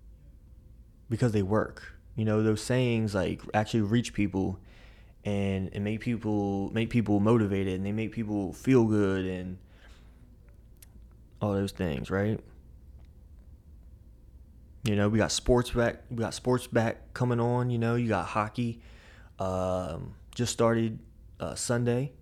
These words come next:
You got basketball that's been on for a couple of days. Um, baseball's c-, been going on, you know. I've been, uh, invested in the A F L,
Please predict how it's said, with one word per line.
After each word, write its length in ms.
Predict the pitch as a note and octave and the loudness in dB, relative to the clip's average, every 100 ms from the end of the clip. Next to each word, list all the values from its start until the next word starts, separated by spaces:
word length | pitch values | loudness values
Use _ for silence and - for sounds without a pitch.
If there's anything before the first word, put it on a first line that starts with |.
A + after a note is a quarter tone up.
| - - - - - - - | -20 -20 -20 -20 -20 -16 -6
You 120 | A2 | 0
got 300 | G#2+ F#2+ F#2 | 2 2 0
basketball 440 | F#2+ G2 - A#2 | 0 -2 0 2
that's 120 | A2+ | 2
been 220 | G#2+ A2+ A2 | 0 0 2
on 160 | A2+ | 0
for 140 | A2+ A#2 | 0 -2
a 40 | |
couple 220 | - A2+ | -2 -2
of 60 | A2 | 0
days. 500 | A2 A#2+ C#3 - - - - - - - - - - - - | 2 0 -4 -8 -16 -20 -20 -20 -20 -20 -20 -20 -20 -16 -6
Um, 540 | F#2 E2+ D#2+ C#2 D#2+ - - - - - - - - | -4 -4 -4 -6 -10 -14 -20 -20 -20 -20 -20 -16 -2
baseball's 600 | G#2+ A2+ - A#2 A#2+ - - | -2 0 0 2 2 -2 -8
c-, 60 | - - G#2+ | -18 -12 -4
been 220 | A2+ A#2 | -2 0
going 240 | A#2 A#2 | 0 0
on, 340 | A#2 A#2 C3+ C#3 | 0 -2 -4 -4
you 80 | G#2 | -2
know. 300 | G#2+ A#2 B2 | 0 0 0
I've 180 | G2+ | 0
been, 320 | A2+ A#2 A2+ G#2 - - - - - - | 2 2 0 -2 -8 -20 -20 -20 -12 -4
uh, 320 | G2 F2+ F2+ | -2 0 -2
invested 460 | A2 G#2 A#2 - A2+ | -2 0 0 2 2
in 80 | G#2 | 2
the 160 | - | 2
A 80 | A2 | 2
F 220 | G#2 G2 | 2 2
L, 340 | G2+ G#2+ C3+ | 4 4 2